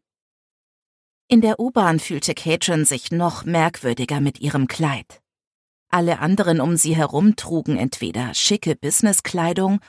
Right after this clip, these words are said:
oder zeichneten sich mit Jeans und Rucksäcken als Touristen aus. Doch auch hier schaute niemand sie an, nur ein kleines Mädchen lugte immer wieder zu ihr hinüber und machte seine Mutter, die auf ihrem Handy irgendetwas las,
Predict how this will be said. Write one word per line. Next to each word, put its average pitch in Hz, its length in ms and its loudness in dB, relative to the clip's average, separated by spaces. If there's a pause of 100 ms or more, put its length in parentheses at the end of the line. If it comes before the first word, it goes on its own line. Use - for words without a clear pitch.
(240)
oder 233 380 2
zeichneten 208 640 -2
sich 131 240 -4
mit 147 200 -4
Jeans 214 460 4
und 139 240 -4
Rucksäcken 165 640 -2
als 170 280 -2
Touristen 190 560 -2
aus. - 480 -6 (880)
Doch - 160 2
auch 202 180 0
hier 240 240 2
schaute 143 420 -2
niemand 147 420 2
sie - 240 -2
an, 151 240 2 (320)
nur 240 320 4
ein 196 220 0
kleines 185 460 0
Mädchen 170 500 0
lugte 147 300 -4
immer 196 380 2
wieder 180 240 -2
zu - 140 0
ihr 127 140 -2
hinüber 151 680 -2 (260)
und 185 220 -2
machte 196 360 -2
seine 185 280 0
Mutter, 180 500 0
die - 220 -10
auf - 200 -6
ihrem 131 220 -2
Handy 147 420 -2
irgendetwas - 680 -2
las, 147 340 0